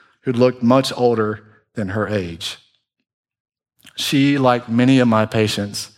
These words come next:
had undergone open heart surgery at less than a year old, and complications of her ongoing heart issues had taken their toll. Add to that, she was blind in one eye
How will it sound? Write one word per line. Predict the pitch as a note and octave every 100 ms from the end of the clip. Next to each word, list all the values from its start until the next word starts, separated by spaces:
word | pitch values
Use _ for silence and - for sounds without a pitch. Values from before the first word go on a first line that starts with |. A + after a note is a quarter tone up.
| _ _ _ _
had | - A#2+
undergone | B2+ B2+ B2 A#2+
open | A2+ B2+ C3
heart | B2+ B2
surgery | - A#2 A2 A2+ A2
at | G2+
less | A2+ A#2
than | - A2+
a | A2
year | G#2+ A#2 G#2+
old, | F#2 F#2 - _ _ _ _ _ _ -
and | B2
complications | A#2 C#3+ C#3 C#3 A#2+ A2+ A#2+ A2
of | A2 A2
her | G2+
ongoing | A2+ A#2+ B2 A#2+ A#2 A2+ A2+
heart | G#2 A2 G#2+
issues | F#2+ F#2 G2 F#2 F#2+ - _ _
had | - G2
taken | - A2 G#2+
their | G2 F#2
toll. | - G#2 E2+ E2+ _ _ _ _ _ _ _ _ _ _ _ -
Add | C3 C#3
to | D#3
that, | C3 B2 B2+ -
she | C3
was | A2+ G#2
blind | G#2+ A2 B2 C3+
in | B2 A2
one | A#2+ A2+
eye | F2+ F#2 A#2+